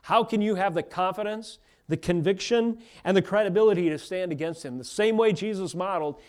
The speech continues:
the same way Psalm one nineteen holds out, and that is to stand on the Word of God,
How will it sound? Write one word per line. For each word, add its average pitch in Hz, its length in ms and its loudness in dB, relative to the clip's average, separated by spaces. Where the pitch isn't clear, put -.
the 147 120 -4
same 208 260 4
way 208 120 4
Psalm 190 360 2
one 196 320 4
nineteen 185 640 0
holds 156 400 -6
out, 143 380 -6
and 127 140 -12
that 170 220 0
is 139 240 0
to 135 100 -10
stand 143 520 -4
on 135 100 -4
the 131 80 -4
Word 135 180 -2
of 120 80 -6
God, 127 320 -6